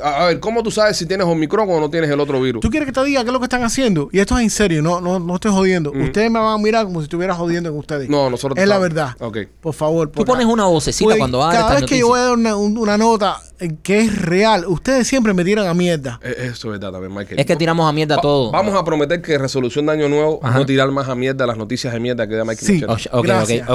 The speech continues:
Speaker 3: ok, Machete, eh, te prometemos que no vamos a tirar a mierda.
Speaker 2: Ok.
Speaker 1: Ok, Machete, cuenta.
Speaker 2: Bueno, eh, están, están, eh, probando,
Speaker 1: Mm.
Speaker 2: eh, el agua que sale de los, los inodoros
Speaker 1: Ok.
Speaker 2: al, a la cisterna local
Speaker 1: Sí.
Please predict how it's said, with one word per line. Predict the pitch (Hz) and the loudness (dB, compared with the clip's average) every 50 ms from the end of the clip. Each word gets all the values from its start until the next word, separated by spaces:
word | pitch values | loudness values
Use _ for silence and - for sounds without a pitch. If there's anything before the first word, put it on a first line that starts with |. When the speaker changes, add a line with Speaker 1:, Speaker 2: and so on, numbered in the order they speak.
| 123 | 0
Speaker 3:
ok, | 135 131 | 2 2
Machete, | 127 120 - - 135 113 113 113 - - 110 107 | 2 0 0 0 0 0 0 -2 -2 -2 -2 -2
eh, | 107 - - - _ _ | -2 -4 -8 -16 _ _
te | - 120 | -4 -4
prometemos | 104 - 117 113 117 123 120 143 143 131 | -2 -2 -2 -2 -2 0 -2 -2 -2 -2
que | 131 127 | -2 -2
no | 127 | 0
vamos | 127 127 120 | 0 -2 -2
a | |
tirar | 110 107 107 107 | -4 -4 -4 -6
a | |
mierda. | 104 98 92 147 | -6 -8 -8 -8
Speaker 2:
Ok. | - 131 101 - - - | -10 -10 -14 -14 -16 -12
Speaker 1:
Ok, | 101 107 104 | -10 -8 -8
Machete, | 101 95 - 107 104 | -8 -8 -8 -10 -8
cuenta. | 98 98 92 - _ - | -8 -10 -14 -14 _ -6
Speaker 2:
Bueno, | 160 165 156 139 - - - - - - - - - - - - - - - _ _ _ _ _ | -4 -2 -2 -4 -6 -12 -18 -20 -20 -20 -20 -20 -20 -20 -20 -20 -20 -20 -20 _ _ _ _ _
eh, | - 180 180 180 175 175 185 - - | -4 -2 0 0 0 0 -2 -2 -2
están, | 170 175 - 196 214 226 240 233 196 - | -2 -2 0 0 0 0 0 -2 -4 -4
están, | 151 175 - - 190 208 214 214 214 214 208 202 196 | -6 -4 -2 -2 0 0 2 2 2 0 0 0 0
eh, | 190 185 180 175 175 160 | 0 0 0 -2 -2 -2
probando, | - 180 170 170 175 185 190 175 160 160 156 - - - | -2 -2 -2 0 0 0 0 0 0 -2 -2 -4 -8 -14
Speaker 1:
Mm. | - 110 | -10 -6
Speaker 2:
eh, | 147 147 147 147 143 139 | -2 -2 0 0 -2 -2
el | 135 139 | -2 -2
agua | 156 185 214 208 165 143 135 131 143 - - - - - - _ _ - | -2 0 0 0 -2 -2 -4 -6 -8 -12 -18 -20 -20 -20 -20 _ _ -8
que | 151 147 | -8 -6
sale | - 156 151 165 175 | -4 -4 -4 -2 0
de | 180 175 170 | 0 0 0
los, | 156 151 156 147 - - - - | 0 0 -2 -4 -6 -10 -12 -10
los | 147 147 143 | -6 -4 -2
inodoros | 147 143 139 139 165 190 196 175 151 131 - - - - _ _ _ 101 98 | -2 -4 -2 -2 -2 0 0 -2 -4 -6 -10 -14 -18 -20 _ _ _ -20 -20
Speaker 1:
Ok. | 92 90 85 - _ - | -20 -20 -20 -20 _ -10
Speaker 2:
al, | 135 135 135 135 135 135 135 135 127 - | -8 -8 -6 -6 -4 -6 -6 -8 -10 -12
a | - 131 143 139 | -10 -10 -8 -8
la | 135 131 | -8 -10
cisterna | 127 - 143 131 - 151 151 151 175 175 170 165 156 151 147 143 131 127 127 123 104 90 80 - - - | -10 -10 -12 -10 -6 -6 -6 -4 -4 -6 -4 -4 -4 -4 -6 -6 -6 -8 -8 -10 -12 -14 -16 -20 -20 -16
local | 131 131 143 - 185 190 165 139 135 - - | -14 -12 -6 -4 -4 -2 -2 -4 -8 -14 -14
Speaker 1:
Sí. | - 92 | -14 -14